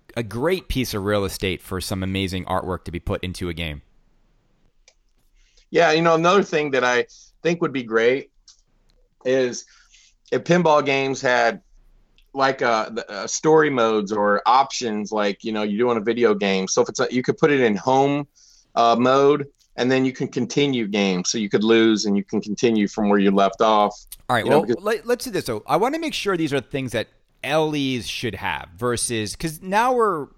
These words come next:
Speaker 1: we're bleeding into just all pinball should have stuff like that.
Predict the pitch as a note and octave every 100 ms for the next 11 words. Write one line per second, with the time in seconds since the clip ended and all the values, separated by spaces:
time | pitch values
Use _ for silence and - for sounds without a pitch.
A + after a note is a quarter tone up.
0 | _ C#3+ D3+ C#3+ G3 G#3 F#3+ D#3+ D3 B2+
1 | G#2+ G#2+ - A2 B2 - G#2 F#2 E2+ E2
2 | E2 D#2+ - D#2 D2+ - D2 C#2